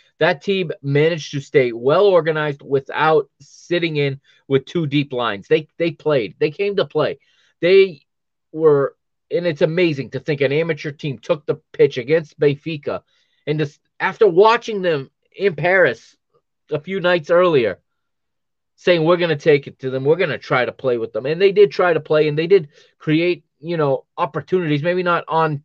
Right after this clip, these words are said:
on target. Obviously, they don't have the same quality in the,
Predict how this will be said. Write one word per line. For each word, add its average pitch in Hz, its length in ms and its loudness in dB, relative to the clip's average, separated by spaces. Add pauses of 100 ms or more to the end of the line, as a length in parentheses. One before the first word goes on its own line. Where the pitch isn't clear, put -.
on 143 220 2
target. 180 520 0 (920)
Obviously, 151 460 -6 (260)
they 151 80 4
don't 156 120 2
have 143 140 -2
the 131 60 -14
same 139 240 -2
quality 123 460 -2
in 113 260 -12
the, 110 240 -12